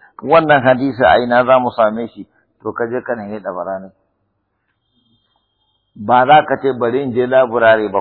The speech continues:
ko wannan hadisin kaɗai ya isa ka sai Tabarani. Ko babu wani abu a ciki, ballantana ma za ka samu wani abu. In dai kana da yadda za ka yi, ka ƙyale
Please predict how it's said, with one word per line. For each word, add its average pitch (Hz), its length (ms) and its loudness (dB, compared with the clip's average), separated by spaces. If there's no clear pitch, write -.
ko - 140 -2
wannan 151 400 4
hadisin 107 560 -6
kaɗai - 440 -10
ya 139 140 2
isa - 200 -10
ka 98 120 -12
sai 98 180 -14
Tabarani. 76 440 -12
Ko 170 160 2
babu 160 340 4
wani 147 180 0
abu 113 300 0
a 95 140 -4
ciki, 104 340 -16
ballantana 131 720 0
ma 143 180 2
za 151 120 2
ka 123 120 -2
samu 110 360 -2
wani 104 160 -10
abu. 90 200 -8
In 196 180 -4
dai 185 180 2
kana 165 360 -4
da 127 60 -10
yadda 120 340 -10
za 104 180 -4
ka - 80 -20
yi, 92 100 -20
ka - 180 -14
ƙyale 147 640 -8